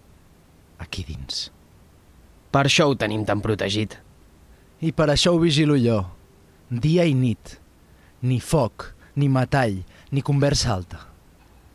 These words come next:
Speaker 1: Aquí tot es mesura. Fins i tot els pensaments han de caminar de puntetes.
Speaker 2: No m'estranya que li tinguin por.
Speaker 1: La por és bona consellera quan tens cent sacs de mort a les espatlles. La por et fa parar.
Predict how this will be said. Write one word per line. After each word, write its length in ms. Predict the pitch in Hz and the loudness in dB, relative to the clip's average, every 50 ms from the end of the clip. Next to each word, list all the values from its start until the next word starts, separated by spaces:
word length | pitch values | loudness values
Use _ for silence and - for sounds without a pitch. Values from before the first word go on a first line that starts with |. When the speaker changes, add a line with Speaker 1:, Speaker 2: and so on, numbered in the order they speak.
| - - - | -20 -18 -12
Speaker 1:
Aquí 400 | 98 92 - - - 131 117 110 - - - - - - - | -12 -12 -10 -6 -6 -6 -6 -6 -10 -16 -20 -20 -14 -6 -4
tot 160 | 120 113 - | -4 -2 -2
es 140 | 135 117 110 107 | -4 -4 -2 -2
mesura. 400 | 98 87 - 101 101 92 80 76 - - - _ _ - - _ - - - - | -2 -2 -4 -4 -6 -6 -6 -8 -10 -16 -20 _ _ -20 -20 _ -20 -20 -10 -4
Fins 180 | 139 135 120 117 | -2 -2 0 0
i 60 | 120 | 0
tot 140 | 139 147 160 | -2 0 0
els 140 | 175 139 - - | 0 -2 0 -2
pensaments 400 | 131 113 - 110 107 113 113 107 | -2 0 0 0 0 0 0 0
han 100 | 113 110 | -2 -2
de 80 | 107 - | -2 -4
caminar 260 | 104 101 101 98 101 98 | -4 -4 -4 -2 -2 -4
de 60 | 95 - | -4 -6
puntetes. 540 | 87 87 85 92 90 - 92 80 - - - - _ _ - _ _ _ - - - | -8 -10 -8 -8 -8 -8 -8 -12 -12 -12 -14 -18 _ _ -20 _ _ _ -6 0 2
Speaker 2:
No 80 | 165 190 | 2 4
m'estranya 540 | 202 170 - - - 117 117 117 107 101 104 | 4 2 0 0 0 2 2 2 0 0 -2
que 80 | 104 101 | -2 -2
li 80 | 104 | -2
tinguin 320 | 110 113 117 107 101 101 95 104 | -2 0 0 0 -2 -4 -2 -2
por. 160 | 104 - - - - - - - | -4 -4 -4 -10 -20 -20 -14 -8
Speaker 1:
La 160 | - 139 127 120 - | -4 -2 -2 -2 0
por 160 | - 151 160 | 0 0 2
és 120 | 156 139 117 | 2 2 2
bona 220 | 147 151 147 147 - | 0 2 2 0 0
consellera 460 | - 139 127 - 117 110 123 123 113 - | 0 -2 -2 -2 -2 -2 -2 -2 -2 -4
quan 160 | 98 98 92 | -4 -6 -6
tens 320 | - 104 98 98 - - | -6 -6 -6 -6 -6 -4
cent 160 | 120 107 98 92 - | -4 -4 -4 -4 -4
sacs 320 | - 107 104 - - - | -4 -4 -6 -8 -6 -6
de 80 | 107 98 | -4 -2
mort 240 | 104 98 95 101 - | -2 -2 -4 -4 -4
a 80 | 98 98 | -4 -2
les 140 | 95 87 | -2 -2
espatlles. 640 | 90 - - - 104 92 80 87 90 78 85 - - - - - - _ _ _ _ - - - _ - - _ _ - - _ _ _ _ _ _ _ - | -4 -4 -4 -4 -4 -4 -4 -6 -8 -8 -8 -8 -10 -10 -12 -14 -18 _ _ _ _ -20 -20 -20 _ -20 -20 _ _ -20 -20 _ _ _ _ _ _ _ -14
La 160 | 101 92 90 87 - | -12 -10 -10 -6 -2
por 240 | - 123 104 92 117 - - - _ - | 0 0 0 0 -2 -6 -14 -18 _ -10
et 160 | 104 - - | -10 -10 -6
fa 160 | - 110 110 | -2 -2 -2
parar. 320 | - 135 110 92 95 95 | 0 0 -2 0 -2 -4